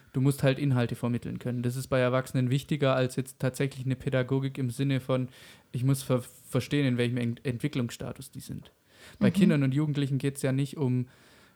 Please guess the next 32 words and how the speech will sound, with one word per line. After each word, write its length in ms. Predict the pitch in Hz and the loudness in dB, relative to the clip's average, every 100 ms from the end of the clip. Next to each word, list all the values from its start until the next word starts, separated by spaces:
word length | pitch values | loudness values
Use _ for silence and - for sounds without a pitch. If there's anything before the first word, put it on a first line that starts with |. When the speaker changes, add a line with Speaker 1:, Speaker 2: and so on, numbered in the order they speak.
| - | -6
Speaker 1:
ähm, 440 | 131 123 117 117 113 | -2 0 0 -2 0
nicht, 400 | 147 - - - | 0 0 -14 -2
eben 220 | 147 143 | 2 4
nicht 300 | 143 147 - | 4 2 2
nur 300 | 151 170 190 | 6 6 6
darum 420 | 143 131 127 123 | 4 2 2 0
zu 100 | - | -2
sagen, 320 | 123 127 131 127 | 0 2 2 0
okay, 380 | 117 139 147 | -2 0 0
ähm, 320 | 151 147 127 135 | 0 -2 -2 -2
ich 120 | 135 | -2
hab 140 | 123 | -2
den 160 | 135 131 | 0 0
und 120 | 120 | 0
den 120 | 127 | 0
Inhalt, 380 | 131 131 123 - | 0 0 0 0
wie 80 | 143 | -4
kann 180 | - 120 | -2 -2
ich 100 | 120 | -2
den 140 | 123 | -6
vermitteln, 400 | 127 127 131 127 | -2 -2 0 -2
sondern 240 | 120 120 | -2 -2
es 100 | 120 | -4
geht 200 | - 127 | -2 -4
ja 100 | 127 | 0
auch 80 | 123 | -2
darum, 240 | - 127 123 | -2 -2 0
in 140 | 123 | 0
welcher 200 | 120 123 | 0 0
Lebenswelt 460 | 123 139 139 - - | 0 -2 -2 -6 -6
stecken 300 | - - - | -10 -10 -12
die. 180 | 127 | -12